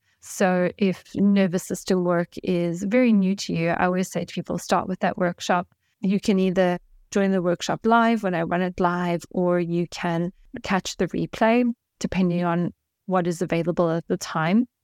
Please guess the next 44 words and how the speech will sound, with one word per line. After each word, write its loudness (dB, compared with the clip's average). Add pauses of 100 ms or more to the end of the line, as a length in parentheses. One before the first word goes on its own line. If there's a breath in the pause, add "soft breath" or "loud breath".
(120)
You 2
can 2
go 2
to -4
my 0
website, 0
just -6 (140)
anna 2
marsh -2 (140)
dot -6
co -2
dot -6
U -6
K, 2 (340)
go 0
to -4
the -6
workshop -2
section -6
of -6
the -6
website -2
and 2
you'll -2
be -2
able -4
to -6
register -2
either 0
for -8
the -2
live -2
workshop -6 (120)
or, -4
or 0
to -10
catch -6
the -6
replay. -2 (260)
And 4
then 4
I 2
do 0
have -4